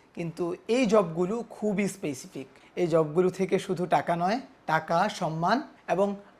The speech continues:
আরও সমৃদ্ধি পাওয়া সম্ভব। উনি থাকা এবং খাবারের ব্যবস্থা করে দিবেন, সাথে একটা স্মার্ট অ্যামাউন্টের স্যালারি দিয়েই স্টার্ট করবেন। আস্তে আস্তে ক্রমান্বয়ে উনি স্যালারিটা বাড়াতেও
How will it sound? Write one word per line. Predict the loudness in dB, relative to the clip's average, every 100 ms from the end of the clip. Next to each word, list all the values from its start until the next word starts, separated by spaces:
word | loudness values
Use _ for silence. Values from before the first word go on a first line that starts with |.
| 6
আরও | 8 6 0
সমৃদ্ধি | -4 -6 -6 -8 -4
পাওয়া | -4 -4 -8
সম্ভব। | -10 -8 -12 -12 -16 -4
উনি | -2 0 -4 -2
থাকা | -2 4 6 6
এবং | 2 -2
খাবারের | 2 2 2 2
ব্যবস্থা | 2 0 -4 -4
করে | -2 -2
দিবেন, | -2 -4 -4 -10 -12 -2
সাথে | -2 2 -2 -2 -10 -16
একটা | -8 -8 -2
স্মার্ট | 2 2 2
অ্যামাউন্টের | -2 -2 -4 -4 -6 -4
স্যালারি | -2 -2 -4 -2
দিয়েই | -2 0 -4
স্টার্ট | -6 -6 -6 -10
করবেন। | -10 -10 -14 -20 -4 -4
আস্তে | 0 4 6
আস্তে | 4 0 -2 2
ক্রমান্বয়ে | 4 4 2 0 0 0
উনি | -4 -2
স্যালারিটা | -2 0 0 0
বাড়াতেও | 0 -2 -6